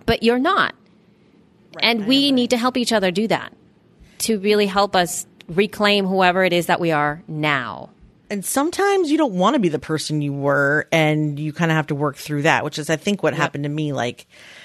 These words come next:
Speaker 2: when my mother passed away, I was able to quit my job and start my own business. And I didn't have to go back to being the person that I was when she was alive. However, this was a little different. I have an established career. I have two ch-, you know, I mean, I had two children then, but,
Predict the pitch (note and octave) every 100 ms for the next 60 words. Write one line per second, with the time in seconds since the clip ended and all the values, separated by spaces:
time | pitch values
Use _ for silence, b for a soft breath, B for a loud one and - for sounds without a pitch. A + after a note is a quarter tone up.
0 | B - F3 F3 F#3 F3 E3+ F#3 G3+ D#3+
1 | D3 C3+ - C#3+ C3+ A#2+ F#2 - D3 D#3+
2 | D#3 D#3 D3 D3+ - - D#3 D3+ D3+ D3+
3 | - D#3+ D#3 D3+ D#3 G3+ F#3+ D3 D3 F3
4 | F3 E3+ E3 E3+ - E3 D#3 D#3+ C3+ -
5 | D3+ D#3+ D#3 D#3 D#3 - E3 D#3+ D#3 D3+
6 | D3+ D3 D3 D3+ D#3 D3+ C#3+ D3+ C3+ A#2+
7 | C#3+ E3+ G3 E3 D#3 D#3+ B B B B
8 | - F#3 F#3 F#3+ E3+ F3 F3+ C4+ D#3+ C#3+
9 | D#3+ D#3 D#3+ D#3 - C#3+ D3 D#3+ - -
10 | D#3 D3 D3+ D3+ D3+ D#3 D3 C#3+ - E3+
11 | D3+ - - - F3 D#3+ D#3+ D#3+ F3+ -
12 | E3 - D#3 D3+ D#3+ F3 C#3+ D#3 D3 C#3
13 | -